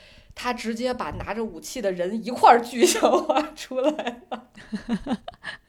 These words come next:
就是过于具象化了，嗯。所以我认为他就是想啥都行，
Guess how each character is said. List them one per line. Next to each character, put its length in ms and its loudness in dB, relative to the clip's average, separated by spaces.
就 100 -8
是 60 -4
过 240 6
于 160 -2
具 220 -6
象 260 -4
化 160 -6
了， 300 -16
嗯。 200 -6
所 140 0
以 40 4
我 120 0
认 140 -4
为 100 -6
他 120 -4
就 120 -6
是 80 -6
想 220 -8
啥 200 -6
都 140 -8
行， 180 -12